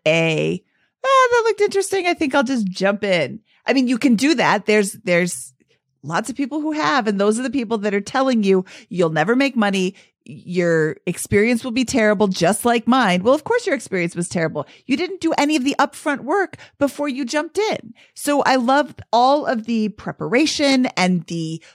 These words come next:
learning and the, the just experience that you got before you got any experience. And I love that you shared your story with us today. Thank you so much.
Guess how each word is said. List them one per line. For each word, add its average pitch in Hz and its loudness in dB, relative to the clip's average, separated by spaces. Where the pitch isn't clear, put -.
learning 277 0
and 202 0
the, 180 -2
the 165 -6
just - -10
experience 254 -2
that 220 0
you 208 -2
got 196 0
before 190 0
you 196 0
got 180 0
any 165 4
experience. 151 0
And 185 0
I 185 2
love 190 0
that 208 -2
you 185 -2
shared 165 -4
your 165 -6
story 151 -2
with 180 -6
us 160 -8
today. 151 0
Thank 254 2
you 262 0
so 180 2
much. 151 -6